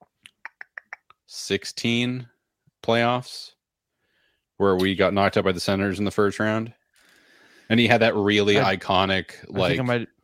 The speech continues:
Speaker 2: been seventeen, dude. I think sixteen, they, they, they, that was the year they didn't make it because of, uh, the
Speaker 1: They missed,
Speaker 2: Flyers game
Speaker 1: they
Speaker 2: because
Speaker 1: missed
Speaker 2: of game
Speaker 1: it two
Speaker 2: eighty-two.
Speaker 1: years.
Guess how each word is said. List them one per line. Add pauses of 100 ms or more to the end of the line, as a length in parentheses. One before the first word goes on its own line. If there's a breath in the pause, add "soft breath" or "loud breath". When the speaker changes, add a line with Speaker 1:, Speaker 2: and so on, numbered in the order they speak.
(180)
Speaker 2:
been
seventeen,
dude. (120)
I
think
sixteen,
they, (180)
they,
they, (200)
that
was
the
year
they
didn't
make
it
because
of,
uh,
the
Speaker 1:
They
missed,
Speaker 2:
Flyers
game
Speaker 1:
they
Speaker 2:
because
Speaker 1:
missed
Speaker 2:
of
game
Speaker 1:
it
two
Speaker 2:
eighty-two.
Speaker 1:
years.